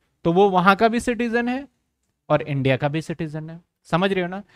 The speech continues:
तो अब ऐसा थोड़ी है कनाडा का गवर्नमेंट बोलेगा कि भाई तुम यहाँ के सिटीजन हो तो मुझे टैक्स दो, आप जितना फिल्म से वहां पैसे कमा रहे हो, नहीं हो सकता ना।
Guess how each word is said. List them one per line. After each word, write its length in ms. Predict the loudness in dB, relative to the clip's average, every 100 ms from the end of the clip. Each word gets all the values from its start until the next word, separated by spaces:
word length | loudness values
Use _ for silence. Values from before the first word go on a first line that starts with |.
| -20 _ 0
तो 100 | 0
अब 340 | 4 6 6
ऐसा 320 | 4 2 2 -2
थोड़ी 220 | -2 0
है 80 | 0
कनाडा 360 | 2 0 2 2
का 120 | 2
गवर्नमेंट 360 | 2 0 0 -2
बोलेगा 320 | -2 -2 -2
कि 80 | -2
भाई 140 | -4
तुम 160 | -4 -2
यहाँ 180 | 0 0
के 100 | -2
सिटीजन 360 | -4 -4 -4
हो 60 | -4
तो 120 | -6
मुझे 160 | -4 -4
टैक्स 260 | -4 -4
दो, 80 | -4
आप 120 | -4
जितना 240 | -4 -6 -6
फिल्म 260 | -4 -6
से 100 | -6
वहां 180 | -8 -6
पैसे 260 | -6 -6 -8
कमा 240 | -10 -10
रहे 160 | -12 -16
हो, 120 | -20 _ _ _ _ _ _ _
नहीं 180 | -4 -2
हो 60 | -2
सकता 280 | -4 -4
ना। 140 | -4